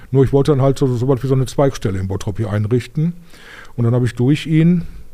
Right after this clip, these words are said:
äh, hab ich seine Materialien bekommen und hab dann hier in Bottrop meine erste, meine erste Demo am Mensingbrunnen gehabt, äh, mit so einem großen Kunststoffball, der hat so über zwei Meter Durchmesser gehabt, da stand Netzwerk B drauf, der Ball ist aufgefallen.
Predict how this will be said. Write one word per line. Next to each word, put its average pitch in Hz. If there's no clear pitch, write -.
äh, 131
hab 131
ich 110
seine 123
Materialien 123
bekommen 165
und 120
hab 127
dann 127
hier 131
in 120
Bottrop 131
meine 131
erste, 131
meine 127
erste 139
Demo 139
am 123
Mensingbrunnen 107
gehabt, 113
äh, 123
mit 120
so 127
einem 110
großen 117
Kunststoffball, 143
der 120
hat 113
so 131
über 127
zwei 120
Meter 120
Durchmesser 139
gehabt, 131
da 117
stand 120
Netzwerk 110
B 139
drauf, 139
der 107
Ball 117
ist 113
aufgefallen. 143